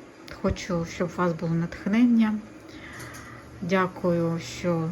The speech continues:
доєднуєтесь, що підтримуєте, що ставите свої лайки.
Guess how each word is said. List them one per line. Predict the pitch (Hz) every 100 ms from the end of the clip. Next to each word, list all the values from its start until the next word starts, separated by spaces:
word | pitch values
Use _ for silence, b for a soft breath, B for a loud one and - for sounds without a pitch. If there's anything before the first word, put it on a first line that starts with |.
| 175
доєднуєтесь, | 190 185 247 240 226 226 208 202
що | - - 175
підтримуєте, | - - 214 233 214 202 180
що | 175 - 220
ставите | - 180 180 180 175
свої | - 180 175
лайки. | 175 160 156 - -